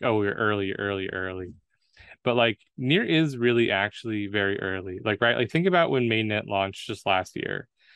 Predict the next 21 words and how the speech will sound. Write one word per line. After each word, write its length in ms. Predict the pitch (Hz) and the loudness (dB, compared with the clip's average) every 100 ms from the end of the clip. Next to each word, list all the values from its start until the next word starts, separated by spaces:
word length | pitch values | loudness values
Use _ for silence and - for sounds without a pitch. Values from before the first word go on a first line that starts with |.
| _ - | _ -4
you 100 | 110 | 0
know, 300 | 104 101 104 | 2 0 0
and 240 | 117 104 | -2 0
think 160 | 160 170 | 0 2
about, 380 | 147 127 120 | 4 4 4
like, 140 | 123 104 | 0 -4
where 380 | 107 107 110 113 | -2 2 2 2
it 80 | |
is 380 | 120 107 101 95 - | 0 -4 -4 -8 -14
today. 400 | 98 95 95 - _ _ - - _ | -8 -6 -6 -10 _ _ -20 -20 _
This 320 | 120 151 185 208 | 2 4 6 6
is 260 | 180 160 | 6 4
still 600 | - - 123 123 120 117 - _ | -4 2 4 4 2 -2 -10 _
a, 60 | 151 | -4
a 320 | 123 135 110 | -4 -2 -4
new 320 | 104 113 117 | -2 -2 -2
frontier. 580 | 113 - 107 _ 107 98 | -4 -8 -8 _ -4 -4
So 180 | - 131 123 | -4 -8 -2
yes, 300 | 151 135 - | 2 2 0
you 100 | 156 | -2
have 340 | 117 135 135 | 2 2 2